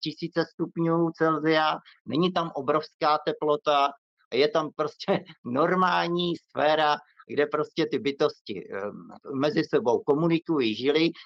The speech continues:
jsou to ohňové bytosti, eh, a ten oheň je chladný. To máte to samé, jako když se podíváte na auru člověka a sáhnete si, já nevím, třeba padesát centimetrů od svýho těla,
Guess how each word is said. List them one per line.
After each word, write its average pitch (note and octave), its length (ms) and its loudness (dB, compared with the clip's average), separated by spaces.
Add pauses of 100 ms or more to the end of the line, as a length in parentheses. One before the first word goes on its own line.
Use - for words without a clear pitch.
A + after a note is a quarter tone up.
jsou C#3+ 160 0
to D#3 160 2
ohňové D3+ 480 2
bytosti, D3+ 760 -2 (380)
eh, A#2 360 4
a C#3+ 80 2
ten C#3+ 260 0
oheň D3 320 2
je C3+ 360 -2 (240)
chladný. F3 440 -2 (280)
To A#2+ 100 -6
máte D3+ 280 0
to D#3+ 120 -4
samé, C#3+ 280 -2
jako D3+ 240 0
když D3 160 -4
se D#3 160 -2
podíváte D3 520 -2
na C3+ 160 0
auru D3+ 320 -2
člověka C#3 640 0 (320)
a - 60 0 (160)
sáhnete D3 440 -2
si, - 140 -10
já C#3+ 140 4
nevím, D3 140 -2
třeba C#3+ 260 -2
padesát C#3 520 0
centimetrů D3 640 -2 (180)
od C#3 180 0
svýho C#3 300 0
těla, D3 280 2